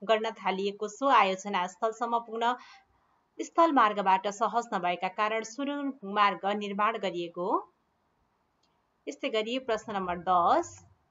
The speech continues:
नेपाली वैज्ञानिकको सूची कुन निकायद्वारा गरिएको हो? नेपाल विज्ञान तथा प्रग-, अ, प्रविधि प्रस-, प्रज्ञा प्रतिष्ठान नास्टद्वारा यसको डिटेल्सको लागि भिडियो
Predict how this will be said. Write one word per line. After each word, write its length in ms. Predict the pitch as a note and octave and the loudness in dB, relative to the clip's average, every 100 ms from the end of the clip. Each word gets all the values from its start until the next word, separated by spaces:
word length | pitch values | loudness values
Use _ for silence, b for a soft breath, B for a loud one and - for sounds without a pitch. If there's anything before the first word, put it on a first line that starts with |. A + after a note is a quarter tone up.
| _ _ _ - | _ _ _ -4
नेपाली 340 | C4 D#4+ E4+ | 4 6 6
वैज्ञानिकको 640 | C4+ B3 A3 B3 B3 - C4+ | 2 -2 2 0 0 -4 -6
सूची 520 | - D#4 D#4+ - D#4+ | -6 -8 -6 -2 -4
कुन 260 | - E4 | -2 -2
निकायद्वारा 880 | C4+ B3+ A#3+ A3+ G3 G3+ G3+ G#3 A#3 - _ | -2 2 4 4 4 2 4 4 2 -2 _
गरिएको 480 | G3+ G3+ F#3+ F3 F3+ | 0 0 0 -4 -4
हो? 340 | F3+ D#4 G#4 _ _ _ _ _ _ _ _ _ _ _ _ _ _ _ _ _ | 0 2 0 _ _ _ _ _ _ _ _ _ _ _ _ _ _ _ _ _
नेपाल 360 | A#3+ B3+ D4 D4+ | -2 8 10 10
विज्ञान 380 | A#3 G3 A3+ A#3 | 4 0 0 0
तथा 380 | A3 - G#3+ A3 | -4 2 6 6
प्रग-, 500 | G#3+ - G3+ G3 - | 4 2 2 2 -8
अ, 360 | G3+ F#3+ F#3 | -2 2 2
प्रविधि 540 | F3+ B3+ B3 B3+ C4+ C#4 | 2 6 6 6 -2 -4
प्रस-, 520 | A#3 G#3+ - - _ _ | -2 -4 -4 -20 _ _
प्रज्ञा 320 | A#3 A#3 A#3+ | 4 4 4
प्रतिष्ठान 720 | A#3 G3 G3 A3 - A3+ A#3 | 2 0 -4 -8 -4 -4 -4
नास्टद्वारा 840 | G3+ G3+ A3 - G3+ F3 E3+ G3+ E4+ B B B B _ _ _ _ _ _ _ - | 0 2 0 -6 -4 -2 2 4 2 B B B B _ _ _ _ _ _ _ -14
यसको 240 | C4 - | -10 0
डिटेल्सको 500 | A3 G3 A#3 B3 - | 0 2 -2 -2 0
लागि 220 | A3+ G#3+ G#3+ | 0 0 -4
भिडियो 260 | F#3 F#3 | -4 -6